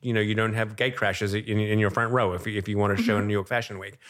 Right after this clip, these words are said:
Speaker 1: Um, so, uh, which is a very hardcore business, and she does it very well. Um, so Kelly is, um, event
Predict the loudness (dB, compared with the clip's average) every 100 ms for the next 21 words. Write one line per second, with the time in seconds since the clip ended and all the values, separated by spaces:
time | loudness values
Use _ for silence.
0 | -20 -20 -6 0 2 0 -2 0 2 4
1 | 4 2 2 2 2 4 4 2 2 0
2 | 0 0 2 2 0 -6 -8 -2 -2 0
3 | 0 0 -2 -6 -10 -20 -20 -8 -2 0
4 | 0 -2 0 0 0 0 0 2 2 2
5 | 2 2 0 -4 0 2 2 2 -2 -6
6 | -14 -18 -18 -10 -2 -2 -2